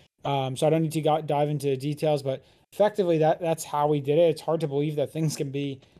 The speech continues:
overvalued in today's times, but, like, it, they really are still, which is shocking.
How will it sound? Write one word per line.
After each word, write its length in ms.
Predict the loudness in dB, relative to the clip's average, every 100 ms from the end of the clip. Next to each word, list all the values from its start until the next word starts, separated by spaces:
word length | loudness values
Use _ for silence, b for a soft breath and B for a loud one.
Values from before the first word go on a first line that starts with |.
| _
overvalued 560 | 0 2 4 4 4 4
in 140 | 0
today's 320 | 0 0 0
times, 360 | 0 -4 -4 -4
but, 280 | -4 -2 -2
like, 160 | -4
it, 400 | -8 -14 -14 -12
they 100 | -8
really 260 | -4 -2 -2
are 160 | -4 -6
still, 280 | -8 -10
which 140 | -10 -10
is 100 | -12
shocking. 420 | -8 -10 -10 -16